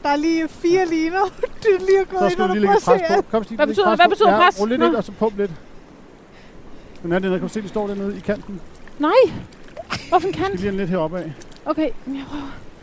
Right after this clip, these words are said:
Speaker 3: Og jeg er helt udmattet.
Speaker 2: Vent, vent, vent, vent.
Speaker 3: Hvad?
Speaker 2: Og så rul lidt igen.
Speaker 3: Åh, stress.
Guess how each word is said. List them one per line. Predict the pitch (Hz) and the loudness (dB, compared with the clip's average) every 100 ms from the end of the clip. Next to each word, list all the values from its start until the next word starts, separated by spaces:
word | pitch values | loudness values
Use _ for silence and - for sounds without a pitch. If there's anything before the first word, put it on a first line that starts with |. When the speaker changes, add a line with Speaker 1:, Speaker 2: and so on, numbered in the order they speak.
| - - - 311 | -20 -20 -8 -2
Speaker 3:
Og | |
jeg | 311 | 0
er | 294 | 2
helt | 392 311 | 2 2
udmattet. | 359 427 370 277 285 240 - - - - - - - - - - - 190 | 0 2 2 2 0 -4 -10 -12 -16 -16 -18 -18 -18 -20 -20 -18 -12 -8
Speaker 2:
Vent, | 202 220 | -8 -8
vent, | 202 | -8
vent, | 196 | -8
vent. | 202 - | -8 -2
Speaker 3:
Hvad? | 320 330 - - - - - - - - - - - | 2 2 0 -8 -12 -16 -18 -18 -16 -16 -16 -16 -14
Speaker 2:
Og | 151 | -8
så | 190 | -6
rul | 165 165 | -4 -2
lidt | 165 | -2
igen. | 139 147 - - - - - - - - - - - - - - - - - - - - - | -4 -6 -12 -16 -18 -16 -14 -12 -12 -14 -16 -16 -18 -18 -18 -18 -18 -18 -18 -18 -20 -20 -6
Speaker 3:
Åh, | 302 381 403 415 403 | 2 6 10 10 8
stress. | - - - 370 392 - - | 4 -10 2 4 4 2 -8